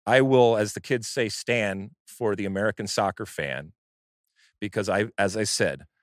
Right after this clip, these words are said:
I believe they are worth it. And I believe they have done the work. And I will put them up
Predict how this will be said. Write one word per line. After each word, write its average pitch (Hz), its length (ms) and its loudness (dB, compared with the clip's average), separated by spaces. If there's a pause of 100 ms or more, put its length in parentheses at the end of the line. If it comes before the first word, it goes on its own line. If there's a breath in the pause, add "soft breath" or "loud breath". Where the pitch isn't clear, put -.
(320)
I 107 100 2
believe 101 540 -2 (180)
they 107 180 0
are 82 140 0
worth 107 340 0
it. - 240 -8 (1000)
And 110 120 2
I 110 100 2
believe 110 380 0
they 107 120 2
have 90 340 -8
done 143 340 4
the 139 80 2
work. 117 540 0 (320)
And 101 160 2
I 113 80 6
will 156 160 6
put - 340 -6
them 185 240 4
up 123 280 -2